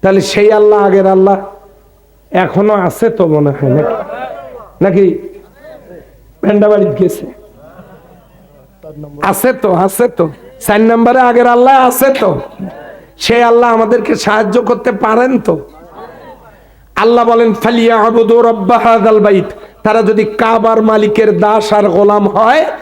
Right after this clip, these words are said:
তার নির্দেশ মানে, তার বিধান মানে,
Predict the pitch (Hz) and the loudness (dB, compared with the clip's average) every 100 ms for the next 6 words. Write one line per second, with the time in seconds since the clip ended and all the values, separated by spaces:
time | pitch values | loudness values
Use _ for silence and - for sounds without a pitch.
0 | - - 285 349 370 359 311 220 302 - | -16 -4 0 2 2 0 0 0 -2 0
1 | 233 226 190 156 - - _ _ _ _ | 0 2 0 -2 -8 -20 _ _ _ _
2 | _ _ - 202 196 165 185 165 208 214 | _ _ -2 0 0 0 0 0 -2 0
3 | 196 185 160 | 2 2 0